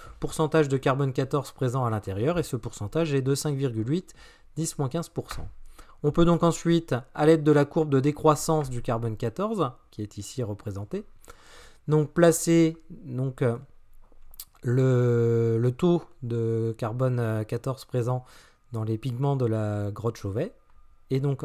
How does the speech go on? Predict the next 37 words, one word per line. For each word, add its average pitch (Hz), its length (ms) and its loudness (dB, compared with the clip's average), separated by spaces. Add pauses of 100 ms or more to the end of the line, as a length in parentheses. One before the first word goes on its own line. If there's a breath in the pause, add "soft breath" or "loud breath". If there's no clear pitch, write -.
(140)
en 143 100 -2
déduire 139 680 2
le 135 280 0
temps, 139 320 -4 (640)
qui - 140 -10
est 113 140 -6
ici 147 240 -8
d'à 135 140 2
peu 110 120 -8
près 143 280 -6 (440 soft breath)
trois 160 240 6
dix 147 180 0
puissance 135 420 -6
quatre 123 420 -4 (280)
années, 117 280 -2
c'est-à-dire 120 580 -4 (280)
trente 160 320 -6
mille 123 180 -4
ans. 87 100 -14 (1300 soft breath)
Alors, 117 320 0
en 147 80 2
toute, - 280 -4
euh, 151 400 8
rigueur, 151 400 4
il 135 60 0
faudrait, 143 440 2
une 160 180 -2
fois, 160 340 6
euh, 123 360 4
cet 139 300 0
âge 143 160 2
obtenu 143 400 -2
qu'on 123 160 -2
appelle 123 280 0
l'âge 131 200 0
carbone 120 320 -2
quatorze, 175 420 0